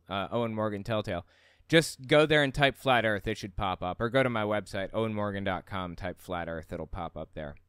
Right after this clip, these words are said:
Uh, it was kind of interesting, actually. Oh,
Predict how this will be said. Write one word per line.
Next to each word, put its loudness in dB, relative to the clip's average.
Uh, -6
it -2
was -2
kind 6
of -2
interesting, -4
actually. -8
Oh, 2